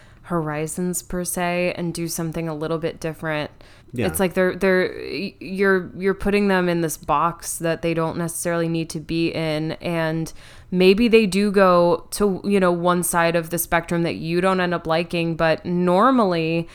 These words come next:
Speaker 1: what happens when an artist, you know, experiments with said thing is that they come back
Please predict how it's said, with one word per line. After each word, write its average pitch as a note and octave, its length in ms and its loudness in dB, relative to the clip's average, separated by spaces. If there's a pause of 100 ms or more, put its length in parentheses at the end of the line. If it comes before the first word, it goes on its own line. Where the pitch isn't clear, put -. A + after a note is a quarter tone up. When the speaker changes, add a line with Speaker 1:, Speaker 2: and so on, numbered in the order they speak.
(200)
Speaker 1:
what G3 160 4
happens F#3+ 480 0
when F3+ 120 0
an F3 100 0
artist, E3+ 500 0
you F3+ 80 -2
know, E3 120 0
experiments E3+ 720 -2
with D#3+ 320 -4
said D#3+ 360 -4
thing E3 220 -2
is D#3 160 -4
that D#3 240 -2
they E3+ 100 0
come F3 220 -2
back D#3+ 340 0